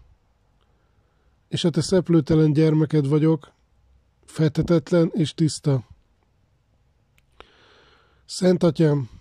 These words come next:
mennyei Atyám, te teremtettél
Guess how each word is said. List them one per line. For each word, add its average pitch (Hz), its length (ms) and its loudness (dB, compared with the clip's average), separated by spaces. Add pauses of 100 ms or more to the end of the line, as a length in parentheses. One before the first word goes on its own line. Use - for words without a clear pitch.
(1080)
mennyei 165 480 0
Atyám, 139 480 -4 (1040)
te 170 140 0
teremtettél 151 920 0